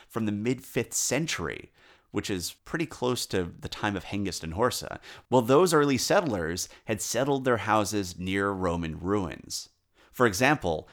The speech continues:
there were three pit houses that were placed near the old amphitheater down there. But even in those rare examples, the city life of the Roman days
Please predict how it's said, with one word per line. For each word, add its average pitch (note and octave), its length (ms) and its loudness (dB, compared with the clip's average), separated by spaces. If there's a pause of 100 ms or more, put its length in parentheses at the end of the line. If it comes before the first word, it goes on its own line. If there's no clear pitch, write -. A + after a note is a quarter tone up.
(120)
there A#2 140 6
were A2 140 4
three B2+ 440 -4
pit - 320 -4
houses D#2+ 540 -4
that - 140 -2
were F2+ 80 -4
placed F#2+ 420 -4
near F2 220 -2
the E2+ 140 -6
old D#2+ 200 -4
amphitheater D#2 640 -6
down C#2 280 -12
there. C2 320 -12 (640)
But - 140 4
even G3+ 280 0
in F#3 120 0
those D#3+ 240 4
rare B2 300 4
examples, G2 800 -4 (200)
the G#2 80 -4
city E3 460 0
life D#2 520 -2
of F2+ 120 -2
the F2+ 60 -6
Roman D#2 280 -2
days - 400 -10